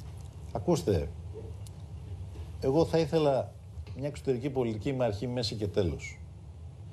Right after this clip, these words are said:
Και έναν, ε, Έλληνα πρωθυπουργό, ο οποίος δεν θα λέει το αυτονόητο, ότι θα υπερασπιστούμε και δεν θα ανεχτούμε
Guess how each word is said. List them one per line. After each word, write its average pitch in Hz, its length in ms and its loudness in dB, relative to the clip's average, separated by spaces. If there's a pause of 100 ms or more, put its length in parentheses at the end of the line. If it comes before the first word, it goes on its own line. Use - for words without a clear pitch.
(340)
Και 127 120 4
έναν, 131 380 4
ε, 92 460 4
Έλληνα 131 320 2
πρωθυπουργό, 101 560 4
ο - 20 10
οποίος 127 340 4
δεν 156 100 0
θα 160 120 2
λέει 139 180 6
το 101 120 2
αυτονόητο, 90 800 0 (840)
ότι 95 200 2
θα 98 140 2
υπερασπιστούμε 92 1040 2 (580)
και 95 120 0
δεν 104 160 6
θα 107 120 2
ανεχτούμε 95 760 2